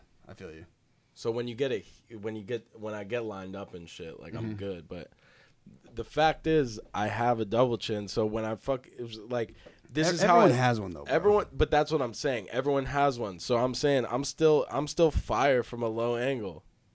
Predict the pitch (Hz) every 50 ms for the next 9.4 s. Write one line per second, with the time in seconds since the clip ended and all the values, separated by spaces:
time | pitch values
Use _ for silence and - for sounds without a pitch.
0 | _ _ _ _ _ _ _ _ _ _ - - - - - - - - - -
1 | - - 131 151 156 - - 190 196 185 139 147 180 160 147 156 143 127 120 -
2 | 131 117 107 104 98 95 90 - - 101 - 107 101 110 113 95 98 101 - -
3 | - 147 151 151 147 143 135 120 147 143 143 151 151 151 139 120 127 98 - _
4 | _ _ _ _ _ _ - - - - - - _ - _ - 135 131 143 160
5 | 160 - - 165 156 139 - - 123 143 160 170 165 - 160 196 214 - 147 135
6 | 151 170 214 208 - - - 120 139 151 175 185 175 143 117 107 - - - 98
7 | 90 - - 82 - 90 90 90 95 107 117 107 - - _ _ - - - -
8 | _ - 147 180 165 - 117 127 120 113 - 143 143 135 123 123 120 107 95 -
9 | - - 117 113 101 78 -